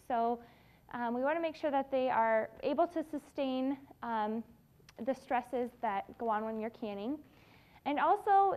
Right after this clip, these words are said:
the lids that you're using. So the jars are reusable, you can reuse these, and you can also reuse the screw bands. Um, the actual lids, though, are one-time use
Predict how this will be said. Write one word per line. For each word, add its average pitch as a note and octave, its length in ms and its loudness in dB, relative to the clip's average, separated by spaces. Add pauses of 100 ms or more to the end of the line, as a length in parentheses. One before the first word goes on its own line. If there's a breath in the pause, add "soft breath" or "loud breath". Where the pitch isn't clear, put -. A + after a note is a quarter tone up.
the C#4 80 2
lids B3+ 640 2
that A3+ 120 2
you're A3+ 120 -2
using. G#3+ 400 -6
So C#4 120 4
the C4 120 0
jars C#4+ 460 4
are G4 120 4
reusable, D4+ 580 0
you C#4 120 -4
can D4 140 -8
reuse C#4 360 -2
these, E4 220 0 (400 loud breath)
and C#4 160 -2
you D4 80 -2
can D4 120 -8
also D4+ 320 0
reuse D#4 400 -2
the B3+ 120 -4
screw B3+ 360 -2
bands. A3+ 600 -2 (400 loud breath)
Um, B3 320 4 (180)
the C4 320 6 (600)
actual D#4 440 0
lids, D4+ 300 2
though, E4+ 160 6
are C4 160 6
one-time B3+ 640 0
use A#3 240 -2